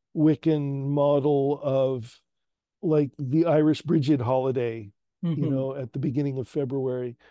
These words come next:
Speaker 1: You know, I can adopt some, some metaphorical ideas around that. Like, you know, as we've talked about so many times, one of the things that I do in my Wheel of the Year is to map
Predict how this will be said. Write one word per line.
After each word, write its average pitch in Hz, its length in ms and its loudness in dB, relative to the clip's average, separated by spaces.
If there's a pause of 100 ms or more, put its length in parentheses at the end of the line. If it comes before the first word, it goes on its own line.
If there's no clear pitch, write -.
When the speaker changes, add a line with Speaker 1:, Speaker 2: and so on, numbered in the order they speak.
(460)
Speaker 1:
You 175 120 2
know, 151 120 4
I 156 100 2
can 175 160 -2
adopt 165 420 2
some, 170 520 0 (480)
some 160 640 2
metaphorical 170 800 4
ideas 151 720 4
around 127 440 -4
that. 123 220 -4
Like, 143 380 0 (920)
you 147 100 0
know, 147 160 0
as 156 260 0
we've 160 160 2
talked 139 280 -2
about 135 260 0
so 151 120 -4
many 139 280 -4
times, 147 640 -2 (340)
one 165 220 2
of 147 100 2
the 156 80 2
things 160 300 0
that 156 120 0
I 165 160 4
do 147 220 4
in 147 100 2
my 143 200 0
Wheel 139 240 2
of 120 100 -4
the 131 80 -2
Year 135 240 -2
is 127 140 -8
to 143 100 -6
map 147 480 0